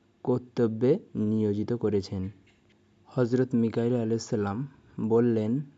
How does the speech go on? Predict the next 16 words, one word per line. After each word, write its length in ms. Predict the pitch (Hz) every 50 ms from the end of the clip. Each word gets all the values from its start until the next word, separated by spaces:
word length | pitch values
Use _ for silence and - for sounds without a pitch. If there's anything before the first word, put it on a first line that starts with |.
| _ _ _ _ _ _ _ _ _ _ _ _ -
সাগরে 500 | - - - 123 117 113 123 123 131 135
পানির 500 | 131 - 120 117 117 123 127 139 139 -
পরিমাণ, 560 | 131 127 120 113 113 110 107 107 110 143 180 - - _ _ _ _ _ _ _ _ _ _ _ - - -
নিরূপ 560 | 139 113 117 113 117 113 113 120 131 135 131 -
বৃষ্টি 440 | - 107 113 117 113 - - - 123
বর্ষণ, 600 | 113 107 107 110 110 113 - - 107 101 107 123 147 - - _ _ _ _ _ _ _ _ -
প্রাণীর 580 | - 120 113 120 117 117 113 117 123 123 123
নির্ধারিত 600 | 123 113 110 113 110 117 120 131 127 123 123 123 131
জীবিকা, 640 | 123 120 117 110 104 107 107 - - 104 107 123 139 - - _ _ _ _ _ _ _ - -
বণ্টন 600 | 143 110 117 113 113 120 127 127 127 131 131 123 120
ও 100 | 120 123
যথান্তে 840 | 113 117 107 110 - 127 127 120 117 113 113 107 - 113 117 127 143 - - - - - - - - - - - - -
সরবরাহকরণ, 1300 | - - - 123 117 117 117 110 113 113 117 123 123 127 127 120 - 117 113 107 107 107 113 120 139 143 - - - _ _ _ _ _ _ _ -
এ 240 | 120 120 127 131 123
সবই 520 | - - 120 117 113 110 120 123 120 101 - -
আমার 380 | 110 113 117 120 117 110 104